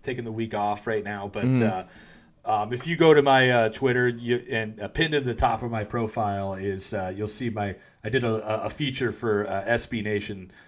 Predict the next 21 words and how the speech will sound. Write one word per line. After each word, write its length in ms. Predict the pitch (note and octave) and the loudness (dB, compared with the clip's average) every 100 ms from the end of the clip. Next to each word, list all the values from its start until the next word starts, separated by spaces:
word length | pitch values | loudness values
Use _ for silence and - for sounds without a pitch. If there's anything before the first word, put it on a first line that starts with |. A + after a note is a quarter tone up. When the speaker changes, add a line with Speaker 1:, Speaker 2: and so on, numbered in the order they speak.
| _ _ - D3+ - G2+ | _ _ -20 -20 -12 -6
Speaker 1:
uh, 40 | F#2+ F2+ | -4 -4
on 180 | F#2 G2 | -4 -6
Saturday, 720 | F#2+ C3 G#2+ F#2+ F#2 F#2 F#2 | -2 0 0 0 -4 -6 -8
which 280 | F#2+ G#2+ F#2+ | -6 -6 -6
is, 200 | G2 F2 | -8 -8
uh, 300 | G2+ F#2+ F2+ F2+ _ _ - - | -6 -4 -6 -8 _ _ -16 -10
I 60 | |
spoke 380 | A#2 - B2+ - | -8 -4 -4 -2
with, 280 | A#2+ G#2 - - - - _ G#2+ | -2 -2 -4 -20 -20 -20 _ -10
uh, 140 | G2+ | -6
a 80 | A2 | -4
psychologist, 800 | - A#2+ G#2+ A#2+ A2+ G#2 G#2+ G#2 | -2 -2 2 4 4 0 -2 -2
a 20 | |
sports 360 | - - B2+ - | -2 0 0 0
psychologist, 800 | A#2 G#2 A#2 A2 G#2 G#2 - - | -2 2 2 2 2 -2 -4 -6
and 320 | A#2+ G#2 G2+ G2+ | -4 -2 -2 -2
we 240 | G#2 G#2 C3 | -4 -4 -2
went 220 | B2+ A#2+ | -2 0
over 380 | A2 A2 G#2+ G#2 | -2 -2 -2 -4
the, 300 | G#2 G#2 G2+ | -4 -4 -2
uh, 200 | F#2+ F#2 | -4 -4